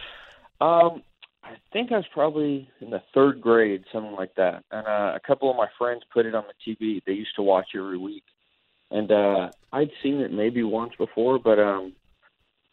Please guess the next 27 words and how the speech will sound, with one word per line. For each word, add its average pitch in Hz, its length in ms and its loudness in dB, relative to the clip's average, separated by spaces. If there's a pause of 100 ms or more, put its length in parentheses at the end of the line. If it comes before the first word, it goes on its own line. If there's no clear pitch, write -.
you 120 180 4
know, 147 320 2
it, 85 240 -4
it 135 140 2
was, 147 220 2
uh, 127 380 2 (280)
I 120 100 -8
kinda 214 320 -10
just 196 200 -8
fell 143 200 -2
in 135 80 -8
love 123 180 -4
with 120 140 -8
the 104 160 -10
spectacle 117 580 0
of 92 80 -6
the 101 120 -4
whole 104 260 -2
thing. 101 240 -4
You 95 100 -16
know, 104 140 -6
there 107 140 -4
were, 104 500 -4
uh, 95 40 -8 (600)
these - 240 -4
huge 143 480 6 (360)
buff 131 240 2